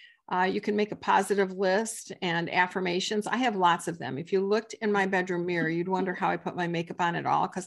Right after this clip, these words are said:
I have all these affirmations, things I wanna do, uh, things I need to get better at, uh, affirmations, 'cause there's not a whole lot of people around me who say, "Oh, that was great." Um, so I tell myself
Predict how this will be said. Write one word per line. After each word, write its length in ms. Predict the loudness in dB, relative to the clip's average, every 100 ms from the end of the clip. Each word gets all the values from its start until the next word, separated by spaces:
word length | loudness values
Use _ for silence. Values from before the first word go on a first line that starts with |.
| 0
I 100 | 2
have 120 | 4
all 100 | 4
these 220 | 2 -2 0
affirmations, 720 | 0 0 -4 -4 -4 -6 -4
things 240 | -6 -4
I 40 |
wanna 260 | -2 -2 -2
do, 500 | 0 0 2 0 -2 -10 -20 -20 _
uh, 120 | 2
things 260 | 4 2 4
I 60 |
need 160 | 2 2
to 60 | 0
get 160 | 2
better 280 | 4 4 6
at, 420 | 6 8 6 4
uh, 300 | -2 0 0 -4 _ _
affirmations, 680 | 0 2 0 2 0 -2 -4
'cause 160 | -4 -2
there's 200 | -2 2
not 160 | 4
a 40 | 4
whole 160 | 2
lot 180 | 4 2
of 60 | 0
people 320 | -8 -4 2
around 280 | 4 4 4
me 100 | 2
who 140 | 0
say, 240 | 0 0
"Oh, 240 | 4 4 6
that 180 | 4 2
was 140 | -6
great." 400 | 0 0 0 -6 _ -20 -20 -4
Um, 320 | 0 2 0
so 180 | 0 2
I 100 | 2
tell 200 | 0 0
myself 460 | 0 2 2 2